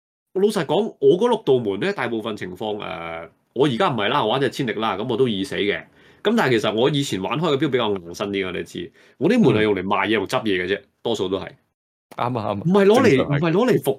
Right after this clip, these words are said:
Speaker 1: 活㗎。我聽到話，
Speaker 2: 嗯哼。
Speaker 1: 哇，打張圖平均要死三四次，其實我覺得真係好 hardcore 啊。
Speaker 2: 嗯。
Speaker 1: 你叫我都做唔出，我真係覺得好辛苦。
Speaker 2: 嗯，嗯。
Speaker 1: 所以我一路以嚟點解我玩啲標都係偏硬少少，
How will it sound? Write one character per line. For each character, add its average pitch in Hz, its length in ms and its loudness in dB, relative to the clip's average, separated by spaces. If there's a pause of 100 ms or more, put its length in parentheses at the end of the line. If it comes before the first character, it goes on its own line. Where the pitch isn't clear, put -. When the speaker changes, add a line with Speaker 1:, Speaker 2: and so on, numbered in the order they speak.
Speaker 1:
活 127 100 2
㗎。 131 280 -2 (720)
我 202 120 2
聽 262 180 2
到 262 100 2
話， 247 60 2 (100)
Speaker 2:
嗯 - 20 2
哼。 175 60 6
Speaker 1:
哇， 190 100 6
打 190 160 0
張 233 120 0
圖 135 120 0
平 107 140 -2
均 185 140 0
要 147 80 0
死 - 140 0
三 160 200 -4
四 127 120 0
次， 110 160 -6
其 101 100 0
實 95 120 -2
我 107 140 -2
覺 165 80 -4
得 151 40 -4
真 135 140 -6
係 104 160 0
好 107 160 -6
hardcore 95 260 -4
啊。 - 140 -18 (580)
Speaker 2:
嗯。 104 380 -8
Speaker 1:
你 139 80 2
叫 170 120 4
我 156 180 2
都 196 80 6
做 123 160 0
唔 90 100 -6
出， - 180 -6 (200)
我 127 100 -2
真 160 160 -4
係 - 20 -4
覺 113 60 -4
得 120 80 -2
好 107 80 -2
辛 101 160 -4
苦。 - 240 -16 (640)
Speaker 2:
嗯， 170 220 -2
嗯。 92 300 -6 (240)
Speaker 1:
所 240 120 0
以 247 40 2
我 214 160 4
一 - 20 2
路 196 120 4
以 135 140 2
嚟 104 100 4
點 117 140 0
解 190 60 2
我 139 180 2
玩 107 180 0
啲 143 100 -2
標 147 200 0
都 147 80 -2
係 104 140 -2
偏 139 200 -6
硬 127 680 -8
少 101 220 -6
少， 107 180 -8